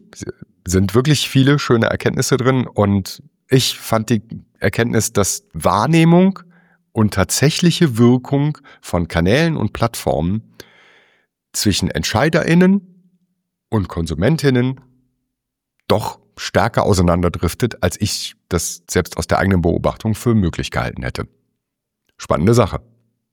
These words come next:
was man in Studien alles so finden kann, ne? Der Case der Woche spielt auch ehrlich gesagt mit solchen Erwartungshaltungen, beziehungsweise bricht die.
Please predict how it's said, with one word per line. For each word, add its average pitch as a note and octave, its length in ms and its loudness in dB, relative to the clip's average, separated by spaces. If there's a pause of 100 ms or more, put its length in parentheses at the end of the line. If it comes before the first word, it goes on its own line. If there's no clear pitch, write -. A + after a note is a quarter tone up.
(680)
was - 160 -14
man B1 120 -8
in - 60 -12
Studien - 380 -4
alles A2 180 -2
so C#3 120 -4
finden A2 240 -4
kann, - 180 -6
ne? G#2+ 160 -2 (920)
Der F2+ 80 0
Case C#3 240 2
der F2+ 120 2
Woche C#3 320 2 (760)
spielt - 920 0
auch A2+ 240 0
ehrlich G2+ 300 2
gesagt F2 320 0
mit E2+ 100 0
solchen D#2 300 0
Erwartungshaltungen, D2+ 840 -2
beziehungsweise F2 680 -2
bricht - 380 -6
die. A#1 120 -6